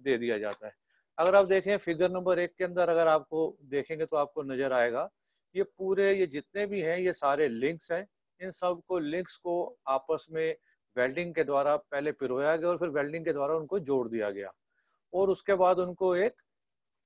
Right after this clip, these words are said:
रूप दे दिया गया एक chain का।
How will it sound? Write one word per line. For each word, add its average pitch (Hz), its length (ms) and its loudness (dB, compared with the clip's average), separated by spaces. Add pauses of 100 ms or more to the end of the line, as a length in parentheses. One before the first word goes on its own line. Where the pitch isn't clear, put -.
(760)
रूप 196 320 4
दे 170 180 4
दिया 151 220 6
गया 143 280 2 (460)
एक 170 300 2 (160)
chain 147 300 2
का। 101 140 -12